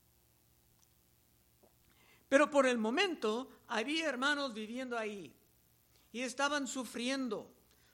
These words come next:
Pablo entendía la naturaleza de sus sufrimientos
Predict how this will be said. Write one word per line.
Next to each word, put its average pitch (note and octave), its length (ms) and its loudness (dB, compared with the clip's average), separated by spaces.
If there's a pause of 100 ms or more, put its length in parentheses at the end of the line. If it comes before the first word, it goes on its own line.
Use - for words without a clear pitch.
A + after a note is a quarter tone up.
(120)
Pablo A#3 380 2
entendía A#3 580 -2
la B3 140 2
naturaleza A#3 840 0
de A3+ 120 -2
sus A3 320 -8 (120)
sufrimientos C4 1080 -2